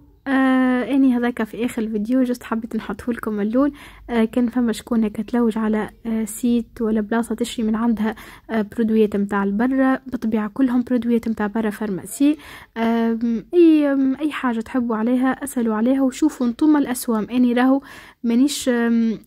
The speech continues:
ما نجيب لكمش الحاجه اللي، آم، ما فيها حتى فايده. لا، اللي، اللي عجبني انه كل برودوي، آه، باش تلقاه، آه، مرخصين فيه معناها عشرة، خمسطاش، كيما نقولوا مثال كرون تاخذوا انت بخمسين مستانسه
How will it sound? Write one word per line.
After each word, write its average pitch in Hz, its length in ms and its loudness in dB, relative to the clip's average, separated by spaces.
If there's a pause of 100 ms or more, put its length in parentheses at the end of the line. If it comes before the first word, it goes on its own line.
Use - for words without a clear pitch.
ما 220 140 4
نجيب 262 220 2
لكمش 311 340 0
الحاجه 262 440 4
اللي، 240 400 0 (380)
آم، 214 300 -2
ما 214 240 0
فيها 269 200 2
حتى 262 360 0
فايده. 226 420 2
لا، 220 240 0
اللي، 226 420 2
اللي 233 140 2
عجبني 262 520 4 (320)
انه 277 200 6
كل 294 260 4
برودوي، 240 640 0 (420)
آه، 220 120 -2
باش 220 180 -4
تلقاه، 269 440 2 (180)
آه، 240 160 0
مرخصين 240 720 2
فيه 302 280 4
معناها 269 580 4
عشرة، 262 400 0
خمسطاش، 262 540 -2
كيما 262 220 0
نقولوا 269 260 4
مثال 247 340 2
كرون 262 280 2
تاخذوا 247 320 -2
انت 247 180 -2
بخمسين 233 580 -2
مستانسه 285 480 0